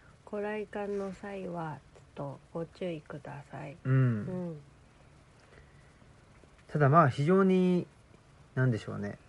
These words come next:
Speaker 2: あの、こんなに、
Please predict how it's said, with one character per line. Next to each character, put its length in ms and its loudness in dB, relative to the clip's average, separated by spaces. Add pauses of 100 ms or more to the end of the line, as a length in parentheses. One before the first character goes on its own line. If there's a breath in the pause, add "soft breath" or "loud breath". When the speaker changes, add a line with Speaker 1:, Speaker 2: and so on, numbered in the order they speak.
(200)
Speaker 2:
あ 100 -8
の、 340 -8 (1500 loud breath)
こ 160 -4
ん 160 4
な 100 6
に、 320 4